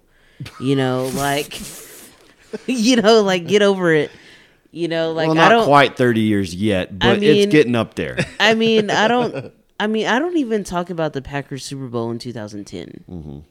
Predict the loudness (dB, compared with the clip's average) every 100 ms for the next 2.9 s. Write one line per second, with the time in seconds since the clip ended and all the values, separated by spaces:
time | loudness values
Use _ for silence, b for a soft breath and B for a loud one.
0 | _ -6 -2 -2 -2 -4 -6 -8 -16 _
1 | _ _ _ _ _ _ _ _ -6 -6
2 | -6 -6 -4 -2 -4 -6 -12 -16